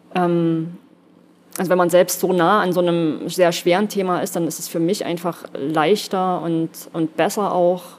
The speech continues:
äh, wenn ich mich so ein bisschen davon entfernen kann. Also wenn ich quasi nicht aus der Ich-Perspektive schreibe, wenn ich nicht, ähm, ganz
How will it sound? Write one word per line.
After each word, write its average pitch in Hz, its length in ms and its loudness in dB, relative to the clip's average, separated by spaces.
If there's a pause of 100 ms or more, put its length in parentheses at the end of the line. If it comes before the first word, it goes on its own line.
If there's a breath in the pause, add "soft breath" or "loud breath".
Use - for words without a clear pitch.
(120)
äh, 160 340 -4 (600 loud breath)
wenn 165 140 0
ich - 160 -4
mich 170 120 -4
so 180 80 -4
ein 160 80 0
bisschen 160 680 -2 (280)
davon 170 280 -2
entfernen 170 480 -4
kann. 139 240 -6
Also 147 160 -6
wenn 151 100 -2
ich 156 120 -4
quasi 151 240 -4
nicht 165 180 -4
aus 170 100 -10
der - 100 -6
Ich-Perspektive 190 720 -6
schreibe, 170 380 -2
wenn 160 100 -2
ich 160 160 -6
nicht, 170 380 -4 (580 loud breath)
ähm, 170 400 0 (520)
ganz - 480 -2